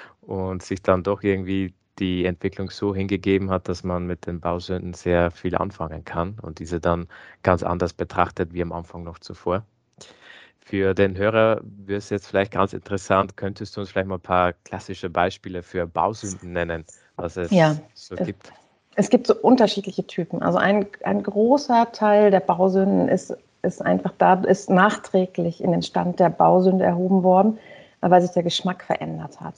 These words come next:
Speaker 2: Also viele dieser, dieser als Bausünden wahrgenommenen Dinge, die sind mal sehr geschätzt worden in der Vergangenheit. Das war mal, wurde mal als Baukunst wahrgenommen, aber da hat sich einfach die Mode verändert. Und das ist total normal. Dieser, der,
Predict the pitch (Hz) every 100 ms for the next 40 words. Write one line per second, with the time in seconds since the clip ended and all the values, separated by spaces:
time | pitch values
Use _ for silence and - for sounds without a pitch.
0 | - 165 170 165 - 247 269 269 233 208
1 | 196 196 185 - - - _ _ _ _
2 | - - 190 175 175 165 165 - 170 -
3 | 185 220 220 190 180 185 190 190 175 175
4 | 175 170 165 175 208 220 214 - _ _
5 | 196 180 190 196 185 175 170 170 180 180
6 | - _ 170 175 180 170 - 190 180 -
7 | - 156 147 147 147 143 156 156 139 147
8 | 151 143 143 139 - 147 - 160 160 160
9 | 156 160 160 156 156 - 175 208 233 226
10 | - 190 202 202 196 196 240 247 - -
11 | - 180 180 180 196 196 185 190 175 190
12 | 202 165 - 156 156 165 160 180 196 -
13 | 214 - 208 220 220 185 175 160 175 262
14 | 214 196 180 175 190 175